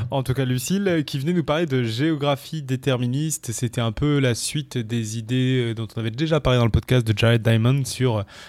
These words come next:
à quel point la géographie a un impact sur le développement des civilisations, des peuples, et cetera. Passionnant.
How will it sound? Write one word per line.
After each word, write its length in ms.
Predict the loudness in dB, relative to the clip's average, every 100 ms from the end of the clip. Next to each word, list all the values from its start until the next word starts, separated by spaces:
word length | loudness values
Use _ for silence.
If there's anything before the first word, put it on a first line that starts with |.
| -8
à 80 | 0
quel 140 | 2
point 140 | 4
la 100 | 4
géographie 640 | 4 4 4 4 0 -2 -2
a 80 | -2
un 140 | -2
impact 540 | -4 0 -2 -2 -6 -6
sur 260 | -4 -2
le 100 | 0
développement 560 | 0 -2 -2 -4 -4 -4
des 120 | -4
civilisations, 640 | -6 -4 -2 -2 -4 -6 -6
des 100 | -4
peuples, 280 | -6 -6
et 40 | -8
cetera. 400 | -8 -8 -6 -6 -8 _ _ _ -14 -14 -16 0
Passionnant. 420 | 4 6 8 6